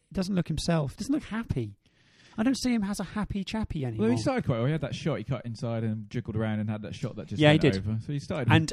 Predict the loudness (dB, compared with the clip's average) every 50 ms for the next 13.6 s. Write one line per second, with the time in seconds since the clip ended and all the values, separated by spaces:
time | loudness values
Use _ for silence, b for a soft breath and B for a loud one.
0 | -2 0 0 2 2 2 2 4 4 4 6 6 6 6 6 4 4 4 4 4
1 | 4 2 2 2 2 2 2 2 2 0 0 0 0 0 2 2 2 2 0 -2
2 | -4 -4 -6 -6 -8 -12 -14 _ _ _ _ _ -2 0 0 0 0 0 0 0
3 | 2 2 0 -2 -2 0 2 2 4 4 2 0 0 0 0 2 2 2 0 -2
4 | -2 0 0 0 -2 -4 -4 -2 0 0 2 2 0 0 -2 -4 -10 -16 -12 -6
5 | -2 0 2 2 2 2 0 0 -2 0 0 0 0 2 2 2 2 2 4 4
6 | 4 4 2 2 2 2 2 2 2 2 0 0 0 0 -2 0 0 -2 -2 -2
7 | -6 -12 -10 -8 -8 -8 -6 -6 -4 -4 -2 -2 0 2 4 4 4 2 0 -2
8 | -2 -2 -2 -2 -2 0 0 0 0 0 -2 -2 0 0 0 -2 -2 0 0 0
9 | 0 0 0 0 0 0 0 0 0 -4 B B B B B B B B B B
10 | 4 6 6 6 4 2 0 0 -2 -2 -2 -2 -2 -2 -4 -4 -4 -4 -2 -2
11 | -2 -2 -2 -2 -2 0 0 0 0 0 -2 -2 -2 0 0 -2 -2 -6 -6 -6
12 | -6 -6 -4 -4 -2 0 2 2 0 -2 -4 -8 -6 -4 -4 -4 -4 -4 -4 -6
13 | -6 -8 -8 -8 -8 -8 -10 -10 -10 -10 -10 -10